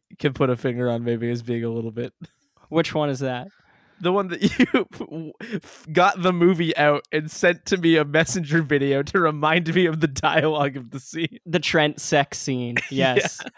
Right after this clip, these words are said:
Speaker 2: Yeah, that is, and, and, well, <laughs> and that's,
Speaker 1: <laughs>
Speaker 2: that's such a small scene, and the Friday the thirteenth movies have those, where they have those small scenes that just make you love the characters, and then that extends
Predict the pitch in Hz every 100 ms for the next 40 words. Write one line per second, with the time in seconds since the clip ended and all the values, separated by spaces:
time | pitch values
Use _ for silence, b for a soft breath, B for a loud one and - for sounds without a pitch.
0 | B B - 160 151 135 131 175 208 196
1 | 180 - B B B - 185 - 214 214
2 | 220 240 - 214 - - - - 339 254
3 | 220 247 233 - 196 196 233 262 - 302
4 | - 269 - 185 185 190 - 175 175 185
5 | - 170 165 - 190 208 208 196 185 -
6 | 180 170 170 160 143 - 151 147 135 120
7 | 123 139 139 143 160 170 170 175 - -
8 | 143 139 - 131 123 127 143 135 135 139
9 | 147 - 147 135 127 123 B B 139 147
10 | 160 151 143 - 135 131 135 135 131 127
11 | - 135 131 127 127 131 - 131 120 120